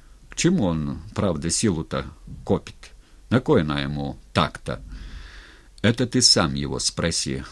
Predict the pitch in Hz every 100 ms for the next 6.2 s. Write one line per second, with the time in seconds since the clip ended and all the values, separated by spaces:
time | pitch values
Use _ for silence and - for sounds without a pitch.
0 | - 92 98 92 87 87 101 95 95 98
1 | 95 90 90 95 95 - 107 98 - 67
2 | 62 - 71 62 - - - 90 104 -
3 | 98 87 151 - 104 113 98 104 98 87
4 | 85 98 92 - 90 90 90 71 - -
5 | - - - - - - 123 110 101 90
6 | 71